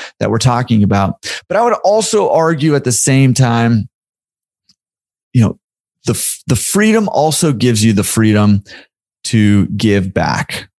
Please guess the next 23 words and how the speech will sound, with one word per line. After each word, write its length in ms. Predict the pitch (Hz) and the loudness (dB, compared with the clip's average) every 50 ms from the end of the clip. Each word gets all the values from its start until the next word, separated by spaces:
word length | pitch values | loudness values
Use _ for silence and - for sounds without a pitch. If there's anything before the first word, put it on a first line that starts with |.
| _ _ _ _ _ _ _ | _ _ _ _ _ _ _
right? 260 | - 82 87 98 87 73 | -4 -2 -2 0 -2 -2
The 80 | - | -4
freedom 380 | - - - 160 175 185 185 - - | -4 -2 0 0 0 0 -2 -2 0
also 380 | 131 143 147 143 - 165 147 | 0 0 0 0 0 0 0
gives 280 | 131 107 131 127 117 120 | 0 2 2 2 4 4
you 80 | 123 | 2
the 100 | 117 110 | 2 2
freedom 420 | 104 - - 107 107 104 107 101 101 | 0 0 0 0 2 2 2 2 2
to 140 | - - 101 | 2 2 2
help 460 | 95 - - 117 104 98 - - - _ _ - | 2 2 2 0 0 0 -2 -6 -16 _ _ -4
others. 520 | 104 104 92 90 80 85 - - - - - - - - - - - | -2 0 0 0 0 0 -2 -2 -4 -8 -10 -12 -12 -12 -12 -12 -8
So 220 | - - 120 113 107 | -4 0 0 0 2
don't 220 | 113 156 175 165 | 0 0 -2 -2
forget 260 | - 160 160 160 147 - | -4 -2 -4 -2 0 0
that 220 | 151 139 131 - | 0 0 0 -2
also, 600 | - 117 123 120 117 - 143 123 117 117 120 117 | -2 -2 -2 -2 -2 0 0 0 2 2 0 0
just 240 | 110 120 131 - - | 0 -2 -2 0 0
my 140 | 135 123 117 | 0 0 2
little 460 | 117 120 117 117 113 110 110 110 - - | 0 0 0 2 0 0 -2 -2 -4 -2
two 180 | - 147 143 | 0 0 2
cents 380 | 123 110 - 135 123 117 107 - | 2 0 0 2 2 2 0 0
there, 320 | 117 113 113 113 117 113 | 0 0 2 2 2 0
but 340 | 104 - 120 113 104 - - | 0 0 0 0 0 -2 -6